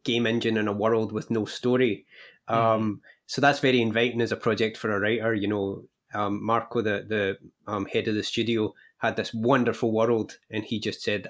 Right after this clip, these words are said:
Speaker 1: "I need to fill it with a story, background, lore, history, all these fun things for a writer to do."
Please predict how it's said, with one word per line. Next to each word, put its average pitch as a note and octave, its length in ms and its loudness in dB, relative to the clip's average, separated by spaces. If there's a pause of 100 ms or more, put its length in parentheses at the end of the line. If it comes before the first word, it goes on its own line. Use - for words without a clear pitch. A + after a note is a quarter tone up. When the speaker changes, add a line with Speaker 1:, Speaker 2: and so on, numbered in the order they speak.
Speaker 1:
"I A2+ 40 0
need A2 180 -2
to A#2 80 -4
fill A2 180 -2
it F#2+ 100 -4
with - 320 -8 (380)
a - 20 -16
story, A#2+ 720 2 (300)
background, A2 680 0
lore, A#2 580 2 (120)
history, A2+ 640 -2 (400)
all B2+ 140 2
these C3 200 2
fun A2+ 180 2
things A2+ 280 0
for G#2+ 160 -6
a G2+ 60 -2
writer G2+ 320 -2
to - 200 -20
do." G#2+ 300 -2